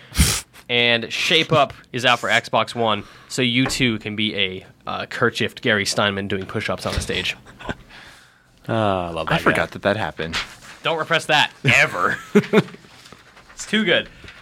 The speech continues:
Speaker 1: Uh, nothing on X B L A, says Ryan.
Speaker 2: Yeah.
Speaker 1: All of the above games are available digitally, which is great. Welcome to the future.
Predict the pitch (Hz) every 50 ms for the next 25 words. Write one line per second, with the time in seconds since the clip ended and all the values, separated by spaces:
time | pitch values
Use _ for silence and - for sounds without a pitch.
0 | - _ - 131 127 127 127 127 127 127 127 127 123 123 123 123 123 123 123 123
1 | 123 120 123 131 - _ _ _ _ _ _ _ _ - - _ _ _ _ -
2 | 165 185 - 185 170 160 156 156 151 - 165 160 151 147 147 147 - 160 147 123
3 | 139 143 143 147 147 151 160 170 165 - - - 139 143 151 139 135 127 131 127
4 | 127 123 113 107 127 120 117 110 110 107 104 101 101 117 113 107 101 107 101 98
5 | 113 117 117 110 127 143 127 127 113 104 101 107 127 165 - - - - - -
6 | - - - _ - - - - 117 104 - - - - 95 120 113 - - 107
7 | 104 - 110 107 101 104 101 - 113 101 - 117 -